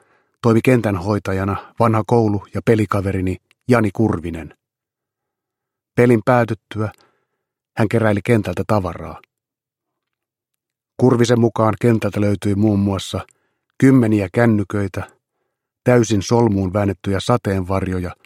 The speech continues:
sekä kenkiä. Kännykät eivät olleet tuolloin yhtä edullisia,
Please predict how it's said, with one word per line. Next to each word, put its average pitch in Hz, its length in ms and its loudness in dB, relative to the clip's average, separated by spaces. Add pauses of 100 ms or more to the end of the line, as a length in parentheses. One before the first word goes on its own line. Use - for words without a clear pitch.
(360)
sekä 110 280 0
kenkiä. 92 540 -2 (2000)
Kännykät 131 440 4
eivät 113 240 0
olleet 107 380 0
tuolloin 104 400 -2
yhtä 113 240 -4
edullisia, 101 600 -2